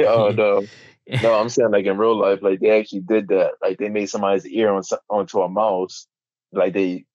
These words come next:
Speaker 1: you know, they cloned the ear, and you can pretty much use that as, like, a transplant that
Speaker 2: Yeah,
Speaker 1: somebody
Speaker 2: man.
Speaker 1: that,
Speaker 2: I think
Speaker 1: that
Speaker 2: I've
Speaker 1: they
Speaker 2: seen
Speaker 1: made for the
Speaker 2: something like
Speaker 1: ear.
Speaker 2: that where it was, like, a, what was it? Some sort of goat or some shit that they cloned the goat?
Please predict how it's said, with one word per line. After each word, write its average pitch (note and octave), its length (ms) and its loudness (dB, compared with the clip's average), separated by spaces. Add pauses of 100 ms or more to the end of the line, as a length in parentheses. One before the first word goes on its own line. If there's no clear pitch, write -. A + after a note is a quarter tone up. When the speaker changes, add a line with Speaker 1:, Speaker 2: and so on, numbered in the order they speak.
(140)
Speaker 1:
you G2 120 -8
know, F#2 180 0
they F2+ 140 -4
cloned A#2+ 340 -2
the G2 240 -2
ear, F2+ 440 0 (100)
and F#2+ 260 -6
you G#2 80 -6
can G2 100 -16
pretty A2 200 -4
much G2+ 220 -4
use G#2 160 -6
that G2 140 2
as, F2 80 -2
like, F2+ 140 -6
a E2+ 60 -2
transplant G2 680 -6 (360)
that F#2+ 160 0
Speaker 2:
Yeah, - 20 -6
Speaker 1:
somebody G2+ 300 0
Speaker 2:
man. G2+ 160 -4
Speaker 1:
that, G#2+ 120 -6
Speaker 2:
I C3+ 60 -2
think G#3+ 180 -2
Speaker 1:
that - 20 2
Speaker 2:
I've A#3 100 0
Speaker 1:
they G3 120 2
Speaker 2:
seen D#3+ 120 0
Speaker 1:
made D3 160 -2
for C3+ 60 -4
the B2+ 80 -2
Speaker 2:
something A2 120 -4
like F#2 300 -4
Speaker 1:
ear. - 0 -
Speaker 2:
that A2+ 320 0
where F#2+ 520 -6
it G2+ 80 -10
was, G2 260 -10
like, F#2+ 240 -6
a, E2 320 -10
what G#2+ 180 -6
was F#2 180 -6
it? E2+ 180 -14
Some G2 200 -14
sort - 180 -8
of F2+ 240 -14
goat F#2 340 -10
or G2+ 100 -10
some A2+ 200 -12
shit A#2+ 260 -10
that A2+ 120 -12
they A2+ 120 -10
cloned A2+ 260 -12
the G#2 60 -10
goat? F#2+ 360 -12